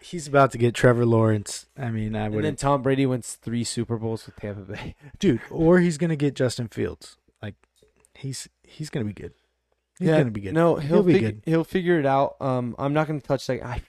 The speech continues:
Speaker 2: fucking hate the Patriots, dude. I had, like, a five-leg parlay and everything hit except for the Patriots this week. I thought that was, like, the gimme of the week.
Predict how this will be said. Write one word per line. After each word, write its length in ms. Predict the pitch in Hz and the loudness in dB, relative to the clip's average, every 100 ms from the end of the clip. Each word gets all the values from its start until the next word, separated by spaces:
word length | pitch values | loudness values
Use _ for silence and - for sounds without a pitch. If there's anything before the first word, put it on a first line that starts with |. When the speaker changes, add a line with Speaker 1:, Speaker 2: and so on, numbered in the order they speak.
| - | -10
Speaker 2:
fucking 360 | 160 - 160 127 | -10 -10 -14 -14
hate 320 | 117 123 - | -14 -16 -16
the 80 | 110 | -20
Patriots, 680 | 117 104 - 156 151 - | -18 -18 -20 -20 -20 -20
dude. 340 | - 117 113 - | -20 -18 -18 -20
I 120 | - 127 | -16 -12
had, 160 | 139 | -10
like, 120 | 139 123 | -10 -12
a 60 | |
five-leg 540 | - 120 113 113 113 107 | -12 -6 -6 -4 -6 -8
parlay 400 | - 107 107 107 | -6 -6 -6 -8
and 120 | 104 | -10
everything 420 | 87 113 107 117 | -10 -10 -10 -10
hit 160 | 110 107 | -8 -10
except 320 | 101 - 107 | -10 -16 -16
for 60 | 107 | -18
the 60 | |
Patriots 600 | - - - - - - _ _ _ _ _ | -16 -18 -16 -16 -16 -20 _ _ _ _ _
this 220 | 120 - | -16 -14
week. 260 | 113 104 _ _ _ _ _ _ _ | -14 -16 _ _ _ _ _ _ _
I 80 | 127 | -8
thought 240 | - 131 | -4 -2
that 120 | 135 123 | -2 -2
was, 120 | 117 | -2
like, 160 | 117 - | -4 -4
the 60 | |
gimme 380 | 104 - 120 117 | -8 -4 -4 -4
of 120 | 113 | -6
the 100 | 110 | -6
week. 380 | 107 107 107 - | -6 -6 -8 -12